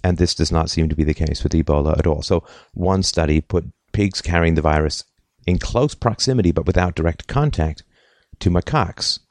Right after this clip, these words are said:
Uh, and after about eight days, some of the monkeys began to show signs of being infected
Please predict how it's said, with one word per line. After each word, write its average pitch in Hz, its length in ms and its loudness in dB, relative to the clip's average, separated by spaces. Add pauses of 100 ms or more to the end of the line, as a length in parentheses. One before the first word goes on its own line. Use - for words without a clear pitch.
(500)
Uh, 87 200 0
and 95 140 0
after 98 260 0
about 82 240 0
eight 87 220 0
days, 85 240 0
some 92 140 0
of 90 40 4
the 82 60 2
monkeys 80 340 0
began 82 300 0
to 76 60 -4
show 82 180 0
signs 78 340 0
of 69 80 -4
being 78 140 0
infected 82 540 -2